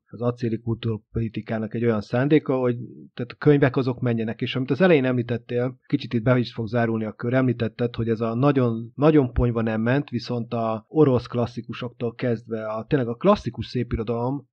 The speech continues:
iszonyat nagy mennyiségben, ö, nagyon olcsón és könnyen hozzáférhetően megjelent. Tehát most a, az antikváriumok nagy része ebből él, hogy a, tudom én, a hatvanas, hetvenes években kiadott könyvek, azok, azok ott még mindig föl lehet lelni viszonylag jó,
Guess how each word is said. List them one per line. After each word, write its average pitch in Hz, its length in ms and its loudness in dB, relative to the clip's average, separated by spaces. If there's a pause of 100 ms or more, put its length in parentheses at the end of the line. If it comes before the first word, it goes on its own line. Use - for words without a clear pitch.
iszonyat 123 480 0
nagy 113 100 -2
mennyiségben, 110 1040 -4
ö, 117 440 -6
nagyon 143 400 4
olcsón 120 560 -2
és 117 180 -8
könnyen 107 640 -2
hozzáférhetően 117 1040 -2
megjelent. 104 560 -4
Tehát - 180 -16
most 120 220 -10
a, 117 300 -8 (100)
az 117 160 -18
antikváriumok 123 760 2
nagy 123 160 0
része 135 300 0
ebből 113 280 -2
él, 131 340 -2 (480)
hogy 120 140 0
a, 120 420 2 (200)
tudom 104 220 -6
én, 117 120 -2
a 113 420 -6
hatvanas, 120 520 0
hetvenes 117 480 0
években 113 320 0
kiadott 117 400 0
könyvek, 117 600 0
azok, 120 400 -4
azok 127 480 -6
ott 123 140 -6
még 127 140 -2
mindig 110 260 0
föl 113 300 -2
lehet 104 260 -6
lelni 113 340 -4
viszonylag 110 460 -2
jó, 107 340 -4